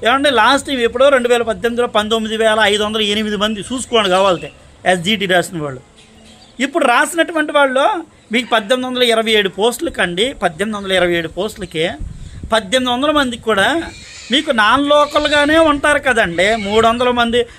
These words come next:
రెండు వందల మంది వచ్చినటువంటి వాళ్ళు టాప్ స్కోర్లు ఉన్నారు. నాన్ లోకల్గానండి డెబ్బై ఐదు మార్కుల నుంచి, నాన్ లోకల్గా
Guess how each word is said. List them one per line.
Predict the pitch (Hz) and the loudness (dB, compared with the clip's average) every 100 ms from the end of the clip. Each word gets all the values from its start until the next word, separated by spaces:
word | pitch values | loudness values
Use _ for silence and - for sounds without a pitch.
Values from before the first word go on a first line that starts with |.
| - | -4
రెండు | 185 214 254 | 0 2 2
వందల | 262 277 | 2 2
మంది | 269 254 | 2 0
వచ్చినటువంటి | 254 240 262 247 240 226 | -2 -2 -4 -2 -2 2
వాళ్ళు | 226 214 | 0 2
టాప్ | 208 226 | 2 0
స్కోర్లు | - 247 247 240 | 0 0 2 0
ఉన్నారు. | 214 165 151 170 - - - - - 185 | 0 2 2 -2 -4 -20 -20 -20 -10 0
నాన్ | 196 226 277 | 2 2 2
లోకల్గానండి | 277 269 277 269 254 233 214 208 | 2 2 2 2 2 0 0 2
డెబ్బై | 269 277 180 196 175 170 214 | 4 2 0 -2 -2 0 2
ఐదు | 214 196 | 2 0
మార్కుల | 202 214 220 240 | 2 2 2 -4
నుంచి, | 220 185 185 | -6 -6 -2
నాన్ | 175 208 240 | 0 2 2
లోకల్గా | 214 160 139 | 0 0 -6